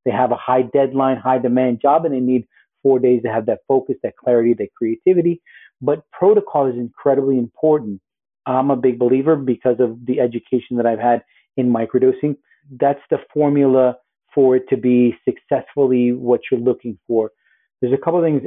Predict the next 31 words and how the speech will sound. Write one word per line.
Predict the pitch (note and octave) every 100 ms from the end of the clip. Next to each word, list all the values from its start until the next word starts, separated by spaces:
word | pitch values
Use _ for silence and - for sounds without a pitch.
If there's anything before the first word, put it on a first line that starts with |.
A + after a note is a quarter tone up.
| -
Intentions | A#2+ - C#3+ C3 D#3 C3
are |
important, | C3 - D#3+ D3+ B2
but | C#3+ C#3 -
that, | C#3 C3+ - _ _ _ _ -
that | C3 -
protocol, | - F#3+ G3+ - C3 A#2
as | A2
you | A#2
were | -
asking, | A#2+ - B2 _ _ _ _ -
is | C3+
important, | C3 - C3+ C3
that | C#3
you're | B2+ C3+
on | D3
a | D#3
protocol | - E3+ E3 F3 F3
for | -
a | C#3
good | C3+ E3+ E3+ E3+ _ _ _
four | E3+ F3
to | E3+ -
six | F3 - -
weeks. | C#3+ F3+ -
This | A#2+
isn't | C3 C3+ C3
something | C3+ C#3 B2 _ _ -
that | A#2
happens | B2 B2+ B2
overnight, | A2 B2